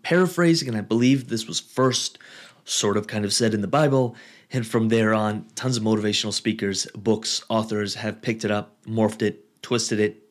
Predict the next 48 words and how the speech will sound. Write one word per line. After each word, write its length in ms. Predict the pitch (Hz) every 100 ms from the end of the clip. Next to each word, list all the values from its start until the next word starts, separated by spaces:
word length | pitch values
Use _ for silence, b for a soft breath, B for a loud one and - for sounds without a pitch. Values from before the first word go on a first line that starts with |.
| _ _ _ _ 131
Where 280 | 131 156
it 80 | 175
comes 260 | 170 160 147
from 260 | 156 139
is, 280 | 120 110 - -
I 80 | 123
don't 140 | 147
think, 300 | 147 123 - _ _ -
that 160 | 123
important 400 | 120 113 131 151
because 360 | 120 127 113 - B B B B B
these 380 | 113 123 143 143
truths 500 | - - 143 160 -
are 60 | 139
universal. 760 | 113 117 107 104 104 - - _ _ _ _ _ _ b b b b b b
Even 220 | 160 175
if 80 | 190
someone 320 | - 170 147
thinks 260 | - 170 165
they 120 | 160
made 180 | 147 143
up 140 | 143
something, 360 | - 123 113 120
I'm 120 | 117
like, 140 | 110 110
"That 200 | 139 -
came 240 | 143 135
from 380 | 120 110 101 - -
something 400 | - 113 123 117
bigger 360 | 110 117 113
than 160 | 107 104
you, 360 | 120 165 196 B B B B
and 100 | 120
it's 120 | 113
available 520 | 107 101 117 123 127 120
to 240 | 117 135
download 600 | 113 113 117 117 120 113
through 280 | - 120 -
all 200 | 117 113
of 100 | 104
us." 160 | 104 -
And 160 | 113
I 80 | 113
think 340 | 110 190 185
when 160 | 185 156
we 140 | 147
hear 260 | 139 143 120
it, 160 | -